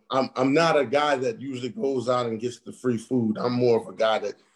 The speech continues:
just appreciates the good thank yous and the, you know, um, being able to reminisce with some of my,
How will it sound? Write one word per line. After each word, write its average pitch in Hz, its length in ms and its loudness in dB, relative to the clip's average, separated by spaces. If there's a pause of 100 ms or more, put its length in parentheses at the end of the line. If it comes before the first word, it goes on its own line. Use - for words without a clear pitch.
(140)
just - 140 -6
appreciates 143 600 -2
the 113 80 -4
good 131 280 2
thank 123 360 0
yous 117 340 -4
and 95 220 -6
the, 90 160 -10 (400)
you 110 160 2
know, 95 360 -2 (120)
um, 98 500 -4 (400)
being 139 240 6
able 127 180 2
to 113 60 6
reminisce 123 600 2
with 101 100 -10
some 117 220 -2
of 110 60 0
my, 104 260 -2